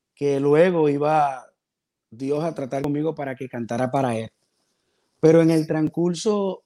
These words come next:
de esa forma de llamar la atención, la gente me decía, este, "Salen aquellos programas, salen este programa, haz esto, hazte lo otro".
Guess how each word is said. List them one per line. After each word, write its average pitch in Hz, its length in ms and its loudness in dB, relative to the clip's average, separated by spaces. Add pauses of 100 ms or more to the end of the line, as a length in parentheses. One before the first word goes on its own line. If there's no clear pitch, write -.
(100)
de 143 580 4
esa 156 760 2 (320)
forma 165 400 2
de 165 100 4
llamar 151 280 -2
la 165 100 -4
atención, 151 640 -6 (600)
la 135 120 -2
gente 147 260 -2
me 170 140 0
decía, 156 540 -2
este, 135 720 -4
"Salen 156 320 -2
aquellos 165 360 2
programas, 151 640 4
salen 147 200 2
este 151 220 0
programa, 147 640 -2 (380)
haz 143 200 4
esto, 147 440 0
hazte 135 300 -2
lo 139 140 2
otro". 143 420 -2